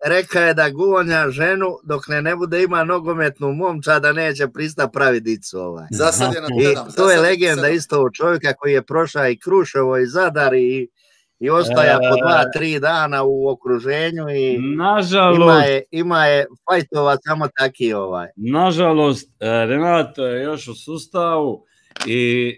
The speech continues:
Speaker 3: e, ima dosta naših ljudi koji su isto, ono, odličnici samo taki i imali bi šta govori, ali su u sustavu.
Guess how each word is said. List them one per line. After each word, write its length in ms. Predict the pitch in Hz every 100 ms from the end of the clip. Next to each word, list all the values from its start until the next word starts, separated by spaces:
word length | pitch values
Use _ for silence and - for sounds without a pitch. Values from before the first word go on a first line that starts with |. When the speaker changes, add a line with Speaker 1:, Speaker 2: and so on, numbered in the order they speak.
| 120
Speaker 3:
e, 360 | 110 113 - 131
ima 300 | 160 165 147
dosta 300 | 165 170 139
naših 360 | 151 160 139 113
ljudi 480 | 139 160 170 156 -
koji 180 | 123
su 180 | 120 131
isto, 300 | 147 143 165
ono, 180 | 135 147
odličnici 680 | 151 139 151 165 143 117 101
samo 340 | - 147 135
taki 400 | 113 156 151 -
i 540 | 120 95 110 117 117 120
imali 300 | 143 143 127
bi 100 | 117
šta 220 | - 151
govori, 340 | 123 127 151
ali 180 | 151 139
su 180 | 120 135
u 40 |
sustavu. 640 | 113 - 117 - 76 67